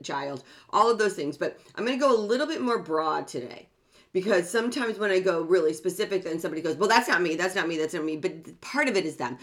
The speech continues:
So I'm gonna go a little more, more broad so you can see how this is affecting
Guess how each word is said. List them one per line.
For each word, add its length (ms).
So 120
I'm 80
gonna 120
go 220
a 20
little 140
more, 320
more 220
broad 880
so 140
you 260
can 200
see 140
how 140
this 180
is 80
affecting 840